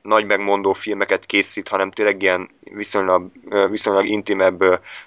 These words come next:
témájú, mint például a Hideg nyomon, akkor lehet, hogy ő is jobban érzi magát benne. Nem annyira ilyen,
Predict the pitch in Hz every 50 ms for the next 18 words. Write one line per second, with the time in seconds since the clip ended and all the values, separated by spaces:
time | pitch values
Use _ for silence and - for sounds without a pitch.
0 | _ - - 107 104 101 98 98 98 98 95 98 95 92 - 101 92 92 90 90
1 | 101 95 101 101 107 107 107 107 110 107 98 98 - - 104 101 98 95 - 98
2 | 90 92 92 87 - - 92 87 90 90 90 90 90 87 87 90 90 87 87 87
3 | 87 87 87 - - - - _ - 95 90 90 92 92 92 92 - - _ _
4 | 117 _ _ _ _ _ _ _ _ _ _ _ - 101 101 98 98 98 98 95
5 | 90 92 90 90 90 - - - - - 95 92 92 90 90